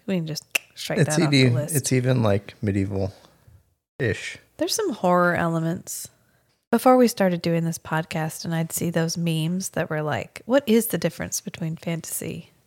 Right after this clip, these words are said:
Speaker 1: and horror and sci-fi?" And I was always like, "Psh, well, that's easy. It's easy to define." Until you actually have to define a movie as a <laughs> fantasy movie. And you're like, "Oh, yeah, oh, mm, yeah, I don't
Speaker 2: Yeah, when
Speaker 1: know."
Speaker 2: you get down to, like,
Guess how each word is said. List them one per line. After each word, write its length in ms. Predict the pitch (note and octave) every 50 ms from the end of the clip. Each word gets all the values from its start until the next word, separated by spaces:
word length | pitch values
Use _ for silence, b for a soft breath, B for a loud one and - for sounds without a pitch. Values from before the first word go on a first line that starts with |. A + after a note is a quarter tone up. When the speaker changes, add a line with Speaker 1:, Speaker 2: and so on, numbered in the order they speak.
| _ -
Speaker 1:
and 120 | - F3
horror 400 | E3 - - D#3+ D#3+ D#3 D#3 -
and 160 | - - E3 -
sci-fi?" 560 | - - - - - - - - - - - - _ _ _ B B B B B B B B B B B B _ _ -
And 180 | F#3 F#3 F#3 F3
I 140 | E3+ E3+ E3+
was 100 | E3+ E3+
always 220 | E3 D#3 D#3 E3+
like, 180 | E3 - - -
"Psh, 200 | - - - - - -
well, 100 | C#4 C4+ B3
that's 120 | - -
easy. 360 | D3 C#3+ B2 G2 A#2 A#2 C#3
It's 180 | E3+ - - -
easy 240 | E3+ E3+ - F3+ F3
to 160 | F3+ - -
define." 540 | - E3 E3 - - F2 A2+ A2+ D#3+ F3+ - - _ _ _ _ _ _ _
Until 240 | - G3 F#3 - G3
you 260 | G#3 G3+ G3 F#3+ F#3+ - -
actually 360 | - F3+ - - F#3 F3 E3+
have 260 | D#3 - E3+ E3+ - -
to 60 | F3+
define 520 | E3 - E3 - - D#3+ D#3 D#3+ D#3+ E3+ D#3+
a 20 |
movie 340 | E3 E3 E3 D#3+ E3 E3 E3
as 160 | E3+ E3+ E3 D#3+
a 80 | -
<laughs> 100 | - - -
fantasy 520 | - A3+ - - C4 C4 - - B3 B3
movie. 500 | B3 A3+ A3+ A3 G#3+ G#3+ G#3+ A3+ A#3 - B B B B B B B B B -
And 160 | G3 F#3+ F#3+
you're 140 | F#3+ F#3+ F#3+
like, 340 | F#3 F#3 F3+ F3+ F3+ - - -
"Oh, 440 | G3+ G#3+ A3 G#3 F#3+ E3+ D#3+ E3 - _ _ -
yeah, 220 | F#3 F#3 F3 F#3 - G3
oh, 420 | G3 G3+ G3 F#3 E3 D#3+ E3+ E3 _ _ _ - -
mm, 320 | F3+ F3+ F3 E3+ E3 E3 - _ _ _ _ _ _ _ _ _ -
yeah, 300 | E3+ D#3+ E3 D#3+ D#3 - - -
I 20 |
don't 120 | F#3 G3 G#3+
Speaker 2:
Yeah, 100 | D3+ C#3 B2
when 80 | A#2
Speaker 1:
know." 60 | A#2
Speaker 2:
you 100 | B2 C3+
get 220 | C3+ D3 D#3 - -
down 280 | B2+ A#2 A2 A2 G#2+
to, 280 | G2+ G2 F#2+ F#2+ G2 G2 - -
like, 300 | A2+ A2 F2+ D#2 -